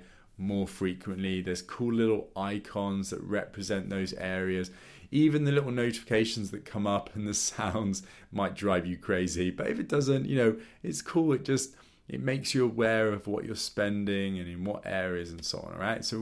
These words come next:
really, really neat. And from that, you can quite easily set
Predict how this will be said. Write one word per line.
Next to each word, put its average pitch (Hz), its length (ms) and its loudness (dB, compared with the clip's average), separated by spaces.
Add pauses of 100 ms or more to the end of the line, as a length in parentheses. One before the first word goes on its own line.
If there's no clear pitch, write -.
really, 160 600 -2
really 107 460 -2
neat. 92 500 -4 (260)
And 101 180 -4
from 143 340 0
that, 101 200 -2
you 104 120 -4
can 104 200 -4
quite 120 280 -6
easily 101 400 -4
set - 460 -4